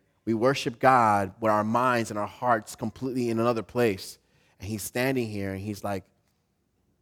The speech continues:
"Anyone home? You're not even there, are you? You're not even here. You're here, but you're not here. You're here, but you're not here." Mark chapter twelve, verse thirty says,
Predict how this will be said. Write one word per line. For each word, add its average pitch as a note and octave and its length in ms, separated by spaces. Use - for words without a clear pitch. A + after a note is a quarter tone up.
"Anyone G2+ 280
home? A2 260
You're G#2+ 100
not G2+ 140
even G#2 180
there, G#2 180
are G2 140
you? F2 180
You're B2 140
not G#2 160
even A2 160
here. A2+ 320
You're G#2+ 100
here, D#3+ 440
but - 120
you're A#2 60
not A2+ 160
here. F2 280
You're G2 100
here, A#2 380
but - 180
you're G#2 80
not F2+ 200
here." F2 260
Mark A#2+ 320
chapter - 260
twelve, G#2+ 440
verse G2 200
thirty A2+ 280
says, G2 380